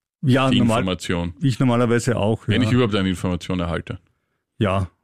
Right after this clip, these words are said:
Speaker 1: also ich habe bei der Dadat noch nie eine Einladung bekommen zu irgendeiner Aktie, also zu irgendeinem Unternehmen, von dem ich die Aktie halte, aber
Speaker 2: Ja,
Speaker 1: habe ich
Speaker 2: aber
Speaker 1: auch, habe ich auch nicht, auch nicht vermisst, das sind meistens amerikanische Unternehmen, wo
Speaker 2: Ja.
Speaker 1: ich mir das nicht wirklich
Speaker 2: Aber
Speaker 1: anschaue.
Speaker 2: auch Flatex verlangt einige Euro für diese
Speaker 1: Wirklich wahr?
Speaker 2: Ja.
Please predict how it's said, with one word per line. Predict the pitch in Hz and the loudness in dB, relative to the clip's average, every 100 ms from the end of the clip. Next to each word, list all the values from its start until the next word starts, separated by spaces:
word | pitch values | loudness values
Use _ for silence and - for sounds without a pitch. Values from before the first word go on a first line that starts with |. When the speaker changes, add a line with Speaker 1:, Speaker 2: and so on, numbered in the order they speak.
| _ - | _ -4
Speaker 1:
also | 110 135 | 0 0
ich | 117 | 0
habe | 113 | -2
bei | 131 | 0
der | 123 | -2
Dadat | 101 101 123 113 | 0 0 0 0
noch | 117 | 0
nie | 110 120 127 | 2 2 2
eine | 113 110 110 | 2 0 0
Einladung | 104 110 113 117 110 | 0 0 0 0 -2
bekommen | 107 - 107 113 110 | -4 -2 0 2 0
zu | - | -2
irgendeiner | 123 117 113 113 107 | 0 0 2 0 0
Aktie, | 101 - - 113 107 113 | -2 -4 -2 0 2 0
also | 117 | -4
zu | - 120 | 0 0
irgendeinem | 113 113 | 2 2
Unternehmen, | 110 107 107 113 | 2 2 2 2
von | 113 | 0
dem | 107 | 0
ich | |
die | - | 0
Aktie | 95 - 127 104 | -2 -2 -2 0
halte, | 98 120 95 - | 0 0 -2 -2
aber | 104 101 101 _ _ - | -2 0 -2 _ _ -4
Speaker 2:
Ja, | 95 92 | -2 2
Speaker 1:
habe | 117 | 2
ich | 123 | 2
Speaker 2:
aber | 131 | 0
Speaker 1:
auch, | - | 0
habe | 123 | 0
ich | 139 | 2
auch | 135 | 2
nicht, | 147 - | 0 0
auch | 123 | 0
nicht | 143 | 0
vermisst, | 135 127 - | 2 0 0
das | 127 | 0
sind | 123 | 0
meistens | 117 127 | 2 0
amerikanische | 123 123 107 117 123 | 0 0 0 0 0
Unternehmen, | 127 117 113 117 | 0 0 0 2
wo | 113 | 2
Speaker 2:
Ja. | 110 | 0
Speaker 1:
ich | 190 | 2
mir | |
das | 160 123 | 2 0
nicht | - - | -4 -2
wirklich | 165 - - | -2 -2 -6
Speaker 2:
Aber | 117 | -2
Speaker 1:
anschaue. | 113 151 | 0 2
Speaker 2:
auch | 131 | 0
Flatex | 135 135 151 120 | 0 0 -2 -2
verlangt | - 113 104 95 | 0 0 0 0
einige | 98 101 92 | 0 0 0
Euro | 92 95 92 | 0 0 -4
für | - 98 | -4 -4
diese | 92 90 92 87 87 110 | 0 0 0 0 0 2
Speaker 1:
Wirklich | 233 294 226 | 2 2 2
wahr? | 165 104 | 2 0
Speaker 2:
Ja. | 95 104 | -2 -4